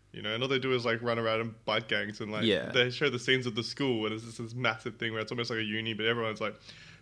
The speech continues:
Speaker 1: fucking
Speaker 2: Yeah, no one
Speaker 1: around
Speaker 2: gives a
Speaker 1: and,
Speaker 2: shit.
Speaker 1: like, yeah.
Speaker 2: But wasn't that a specific school for, like, delinquent kids?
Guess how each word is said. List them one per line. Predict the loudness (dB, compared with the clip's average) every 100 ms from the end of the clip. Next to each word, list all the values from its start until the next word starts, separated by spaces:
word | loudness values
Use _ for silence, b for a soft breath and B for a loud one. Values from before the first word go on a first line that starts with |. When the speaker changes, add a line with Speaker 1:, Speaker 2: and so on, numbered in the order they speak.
| -2
Speaker 1:
fucking | 0 0 2
Speaker 2:
Yeah, |
no | 6
one | 6
Speaker 1:
around | 6 4
Speaker 2:
gives | 2 2
a |
Speaker 1:
and, | 2
Speaker 2:
shit. | 2
Speaker 1:
like, | 2 2
yeah. | 6 8
Speaker 2:
But | 8
wasn't | 8 6 2
that | 2
a |
specific | 0 0 0 0 -2 -6
school | -4 -2 -2
for, | -2 0
like, | 0 0 -2
delinquent | -2 -2 -4 -4 -4 -8 -20 _ _ _
kids? | -4 -2 -2 -8 -12